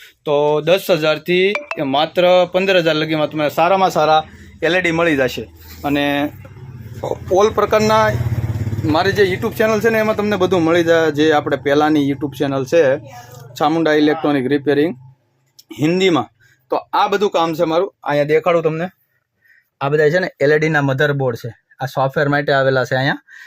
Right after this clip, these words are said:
પણ જેમ જેમ વારો લોકોનો આવતો જાય એમ એમ આપણે કામ કરીએ. અને એલ ઈ ડી ના કવર જોવે તો કવરે તમને મળી જવાના છે.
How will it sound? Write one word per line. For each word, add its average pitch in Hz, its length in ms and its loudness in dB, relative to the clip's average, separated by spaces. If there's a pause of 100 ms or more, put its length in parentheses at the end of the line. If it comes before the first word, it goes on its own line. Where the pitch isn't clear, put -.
(160)
પણ 151 140 0
જેમ 170 220 2
જેમ 170 180 0
વારો 143 220 2
લોકોનો 139 360 0
આવતો 151 300 -2
જાય 196 180 -2 (340)
એમ 156 160 -2
એમ 151 280 -2 (120)
આપણે 143 240 -2
કામ 143 240 -2
કરીએ. 165 220 -2
અને 143 220 -2
એલ 160 160 2
ઈ 170 60 2
ડી 170 80 -4
ના 165 140 2
કવર 170 320 4
જોવે 156 280 4
તો 170 120 2
કવરે 165 380 4
તમને 156 260 -2
મળી 151 220 0
જવાના 135 340 2
છે. 151 120 -2